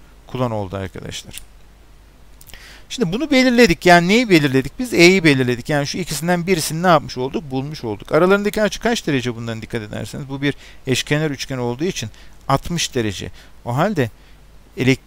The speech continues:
e, şunlar elektrik alanları. İkisi de on sekiz çarpı on üzeri beş. Bu da on sekiz çarpı on üzeri beş. İki tane vektör arasındaki açı altmış derece ise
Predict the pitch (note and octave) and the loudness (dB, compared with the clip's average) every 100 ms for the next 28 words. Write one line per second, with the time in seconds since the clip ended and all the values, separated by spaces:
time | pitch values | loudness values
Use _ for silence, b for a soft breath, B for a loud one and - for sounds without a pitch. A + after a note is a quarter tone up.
0 | - - G#2 B2+ D3+ F3+ G#3+ F#3 - G3 | -14 -10 -8 -6 -2 2 6 6 4 0
1 | G3+ D3+ A#2+ A2 D#3+ D3+ - D#3+ D#3+ - | 6 6 6 0 -4 -4 -4 -4 -4 -4
2 | C3+ B2+ - A#2+ G#2+ A#2 A2+ G2+ G2+ G2 | -6 -4 2 2 2 -6 -6 -4 -6 -2
3 | G2+ G#2+ C3+ F3 - b b b - D#3+ | 0 0 0 -4 -8 b b b -10 -4
4 | C#3+ B2 A#2+ A2 - G#2+ G2+ A2 G#2 G2 | -4 -2 -6 -6 -6 -2 -2 -2 -10 -8
5 | G2 F#2+ F#2+ G2 A2 D3+ E3+ - b b | -8 -6 -4 -2 -2 -2 -6 -10 b b
6 | - B2+ D3+ A#2+ A2 G#2 A2 - E3+ C#3 | -14 -4 -2 0 -2 -4 -6 -6 0 0
7 | C3 C3+ C3 C#3 - A#2 - A2+ - C3 | 0 -4 -6 -4 -4 -4 -2 -4 -4 -8
8 | - D3 C#3 C3 D3+ C#3+ D#3+ | -6 -2 -2 0 -2 -2 -4